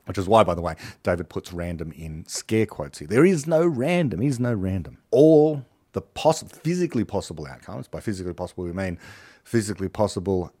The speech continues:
as determined by the laws of quantum theory. David says, quote, "This parallel universe multiplicity is the real reason for the unpredictability of the weather. Our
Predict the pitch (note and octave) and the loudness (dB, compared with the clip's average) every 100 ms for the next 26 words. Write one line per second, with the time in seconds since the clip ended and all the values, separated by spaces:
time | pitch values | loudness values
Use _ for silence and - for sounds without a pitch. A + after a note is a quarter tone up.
0 | - F#2+ F#2+ E2+ - _ _ _ G#2+ - | -4 -2 0 -4 -12 _ _ _ -8 2
1 | A#2 A#2 G#2 F2+ D#2+ A2+ A2 F2 E2 E2+ | 6 8 6 4 4 6 4 0 -4 -10
2 | _ - F2 E2+ D2+ D#2 G2+ G2 E2+ - | _ -12 -10 -10 -12 -10 -10 -8 -12 -16
3 | A#1 - - _ - D#2+ - C#3 - - | -20 -20 -20 _ -12 -10 -6 -8 -4 0
4 | D3 - _ - F3 - - C#3 D3 C#3 | 0 -2 _ 0 0 -2 -4 2 4 6
5 | A#2 C3 A#2 B2 - A#2+ A2+ - A#2+ B2+ | 4 4 6 4 4 -2 -2 -6 -4 -4
6 | A2 B2+ - A#2+ A#2 G#3 G3 A2+ A2+ A#2+ | -2 -4 -2 -2 2 4 4 4 4 2
7 | A#2 A2+ - - - F2+ F#2+ - A2+ F#2+ | 2 -4 -6 -20 -10 -8 -6 -4 -4 -4
8 | F2+ F#2 E2+ F2 - D#2+ C#2+ D#2 G2+ F2 | -8 -6 -6 -6 -6 -10 -10 -4 -4 -4
9 | - _ _ - A2 C#3 D3 | -8 _ _ -6 -2 0 -2